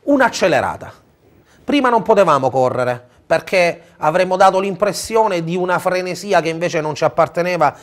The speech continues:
e che è appartenuta ad altri. Quando a Brindisi si dice: "Sì, ma sono state fatte tante cose anche in passato", poi abbiamo scoperto che dietro ogni cosa c'era un interesse, grande o piccolo, ma c'era. Noi non avevamo nessun interesse, l'unico interesse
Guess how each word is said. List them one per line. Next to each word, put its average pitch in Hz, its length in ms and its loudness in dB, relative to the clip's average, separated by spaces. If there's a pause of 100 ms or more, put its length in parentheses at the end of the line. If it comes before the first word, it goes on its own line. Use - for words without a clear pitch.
e 175 140 -8
che - 100 -6
è 165 40 0
appartenuta 160 520 -2
ad 135 80 2
altri. 110 500 0 (280)
Quando 190 420 0
a 156 60 0
Brindisi 160 380 -8
si 151 120 -12
dice: 151 360 -8
"Sì, 180 200 -8
ma 147 120 -4
sono 139 200 -6
state 143 260 -4
fatte 147 300 -2
tante 135 320 -6
cose 139 420 -2 (280)
anche 156 300 -4
in 165 100 -4
passato", 170 480 0
poi 151 160 -4
abbiamo 143 320 -4
scoperto 127 640 -4 (160)
che 156 160 -4
dietro 170 260 0
ogni 170 180 0
cosa 170 360 -4
c'era 143 280 -2
un 139 120 -6
interesse, 135 640 -6
grande 143 420 -2
o 151 60 -2
piccolo, 131 420 -6
ma 107 80 -12
c'era. 98 420 -10 (220)
Noi 190 140 -2
non 175 160 2
avevamo 170 360 2
nessun 170 300 -6
interesse, 127 460 -6
l'unico 151 260 -10
interesse 165 580 -8